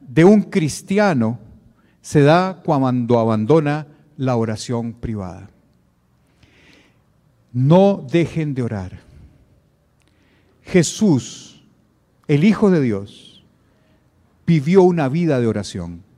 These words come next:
¿Cuánto más nosotros necesitamos estar en oración? Como dice la palabra, métase en su cuarto, cierre la puerta, doble rodillas y dedique a estar con el Señor.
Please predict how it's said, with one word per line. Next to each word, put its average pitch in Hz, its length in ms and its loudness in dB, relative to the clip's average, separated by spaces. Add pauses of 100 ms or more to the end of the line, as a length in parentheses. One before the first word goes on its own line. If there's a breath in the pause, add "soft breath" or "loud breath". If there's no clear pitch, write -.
¿Cuánto 196 480 2
más 147 340 -4
nosotros 120 920 -8
necesitamos 135 1120 -4
estar 123 640 -6
en 120 160 -2
oración? 107 760 -6 (1400 soft breath)
Como 123 220 8
dice 165 220 6
la 190 120 2
palabra, 143 520 4 (540)
métase 226 440 6
en 208 60 6
su 185 120 0
cuarto, 156 600 0
cierre 226 540 2
la 196 160 -4
puerta, 120 500 0 (540)
doble 254 380 6
rodillas 113 800 -2 (480)
y 156 100 -4
dedique 156 380 0
a 170 40 -2
estar 147 340 -6
con 143 180 -2
el 123 60 -2
Señor. 98 440 -10